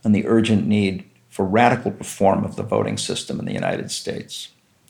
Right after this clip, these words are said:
The people of Iceland, I'm sure, don't know this, that, that the American voting system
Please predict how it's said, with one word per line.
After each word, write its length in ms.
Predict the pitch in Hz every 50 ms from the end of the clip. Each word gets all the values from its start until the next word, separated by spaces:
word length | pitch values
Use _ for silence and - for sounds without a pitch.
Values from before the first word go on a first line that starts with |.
| - - _ _ _ _ _ _ _ _ _ _ _ _ _ _ -
The 80 | 117
people 280 | 110 - 156 156 151 139
of 80 | 127 123
Iceland, 420 | 123 123 120 - - 113 107 110 - - - - _ - - - - -
I'm 140 | 120 113 110
sure, 280 | - - - 151 139
don't 300 | 117 110 101 98 104 117
know 160 | 147 165 160 131
this, 580 | 104 98 90 90 - - - - - - - - _ _ _ -
that, 340 | - 104 - - - - -
that 320 | 107 101 104 - - -
the 100 | - 117
American 420 | 113 120 123 135 139 - 123 117 107
voting 260 | 120 135 131 123 113
system 600 | - - 98 98 - - 101 95 92 98 -